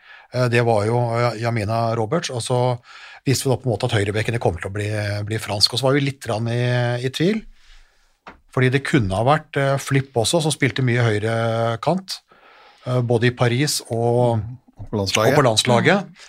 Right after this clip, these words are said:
Speaker 1: Eh, men, eh, men, men, men som har vært, eh, mer og mer back, egentlig, spesielt nå i V M. Eh,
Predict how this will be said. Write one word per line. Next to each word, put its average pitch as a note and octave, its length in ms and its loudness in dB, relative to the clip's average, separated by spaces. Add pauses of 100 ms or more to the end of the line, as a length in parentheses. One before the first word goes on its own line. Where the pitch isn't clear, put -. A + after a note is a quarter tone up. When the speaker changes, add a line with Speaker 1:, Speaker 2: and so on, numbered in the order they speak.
(300)
Speaker 1:
Eh, B2+ 400 6
men, C3 320 2
eh, C3 240 2
men, C3+ 180 2
men, C3 520 -2 (200)
men C#3+ 320 -4
som C3 140 -2
har A#2 80 2
vært, - 320 -2 (420)
eh, A#2 220 -4 (720)
mer A2 160 -2
og A2+ 80 -2
mer G#2+ 120 0 (800)
back, - 320 -4 (100)
egentlig, B2 460 -2 (260)
spesielt B2 400 -2
nå A2+ 140 0 (100)
i A#2 240 -2
V A#2+ 140 4
M. F#3+ 160 -2 (800)
Eh, A#2 600 0